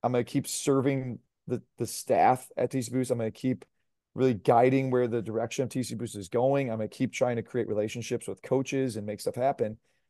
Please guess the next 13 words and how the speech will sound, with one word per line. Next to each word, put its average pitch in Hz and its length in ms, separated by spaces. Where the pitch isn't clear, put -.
Um, 120 480
and 131 120
so 160 120
then 165 360
as 143 220
we 147 60
got 139 200
into 135 140
the 113 100
fall 180 480
time 123 540
is 123 220
when, 139 640